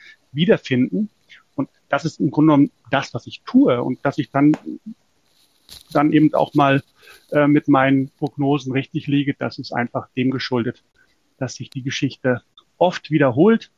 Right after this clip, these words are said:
Man kann sie zwar nicht eins zu eins in die Zukunft übertragen, denn eben,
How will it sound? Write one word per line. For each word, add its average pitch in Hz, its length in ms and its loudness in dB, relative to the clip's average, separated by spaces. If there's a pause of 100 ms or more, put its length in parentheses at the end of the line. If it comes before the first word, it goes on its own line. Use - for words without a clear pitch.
(100)
Man 151 140 -2
kann 156 180 0
sie 185 120 -6
zwar 147 220 -2
nicht 151 180 0
eins 143 260 0
zu - 140 -10
eins 156 440 -2
in 147 160 0
die 139 120 -8
Zukunft - 520 -4
übertragen, 143 680 -2 (600)
denn 139 180 2
eben, 135 240 2